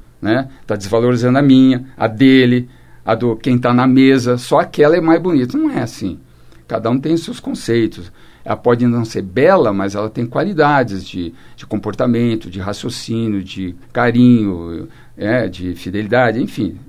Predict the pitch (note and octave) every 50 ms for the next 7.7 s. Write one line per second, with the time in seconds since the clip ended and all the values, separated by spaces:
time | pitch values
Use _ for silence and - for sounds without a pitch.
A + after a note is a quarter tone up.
0 | - - - - - - - - - - - - - - E3 F#3 F#3+ G#3 G#3 G3
1 | G3 F#3+ F#3+ G3 F#3 - F#3 D#3 D3+ C3 C3 C#3 C3 B2+ B2+ B2+ B2 A#2+ B2 -
2 | B2 A2 - C#3+ B2 A2+ G2+ A#2 B2+ B2+ B2 A#2+ A2+ A2+ A2+ F2+ - - - -
3 | - - - - B2 A#2+ G2 - - A2 - - G2 A#2+ A#2 A#2 - A#2 A#2 A#2+
4 | A#2 A#2+ A#2+ B2 B2 C3+ A#3 - - - - - - - - G2 F#2+ F#2+ - -
5 | F#2 F#2 G#2 - - A2 G#2+ - A2+ G#2+ A2+ C3+ - - - - - - C#3 C#3
6 | C#3 - C3+ C3 - - - - B2 B2 B2 B2 B2 - E3 D#3+ - F3 F3 F3
7 | F3+ F#3 F#3+ G3+ G#3+ - D4 A3 E3+ D3+ - - -